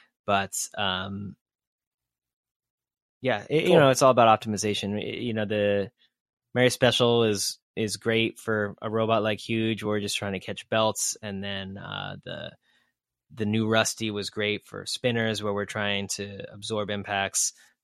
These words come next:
Speaker 1: Um, and we just didn't quite have the right one for the Paul Surprise, but, um, maybe, uh, maybe later.
Speaker 2: Yeah.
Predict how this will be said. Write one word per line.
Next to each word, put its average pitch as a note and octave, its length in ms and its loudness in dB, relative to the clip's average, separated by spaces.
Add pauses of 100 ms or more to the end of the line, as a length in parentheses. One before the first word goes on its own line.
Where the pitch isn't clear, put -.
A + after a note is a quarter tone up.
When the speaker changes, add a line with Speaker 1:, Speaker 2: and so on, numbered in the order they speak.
(140)
Speaker 1:
Um, G#2 300 -6
and G#2+ 80 -6
we A#2 80 -4
just E3 200 -4
didn't D#3 260 -4 (140)
quite B2 400 2
have A2 200 -2
the G#2+ 100 -4
right G#2 240 -2
one G2+ 240 -10
for F#2+ 140 -14
the G2 60 -10
Paul F#2+ 220 -6
Surprise, - 680 -12
but, - 420 -12
um, - 380 -18 (800)
maybe, D3+ 420 0
uh, C#3 420 2 (400)
maybe E3 220 -4
later. E3 340 -4 (920)
Speaker 2:
Yeah. E3 220 -4